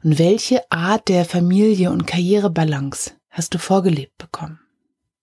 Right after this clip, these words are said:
Welchen Stellenwert hatte Arbeit? Also wie wichtig war sie und wofür?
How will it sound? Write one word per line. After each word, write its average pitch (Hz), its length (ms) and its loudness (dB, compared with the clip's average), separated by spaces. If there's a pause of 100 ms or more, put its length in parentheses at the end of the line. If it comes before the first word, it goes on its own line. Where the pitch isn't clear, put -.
(1600)
Welchen 220 340 2
Stellenwert 208 840 2
hatte - 240 -10
Arbeit? - 480 -14
Also 156 240 -6
wie 185 220 2
wichtig 185 440 -2
war 135 220 -10
sie - 140 -6
und - 180 -6
wofür? 160 540 -2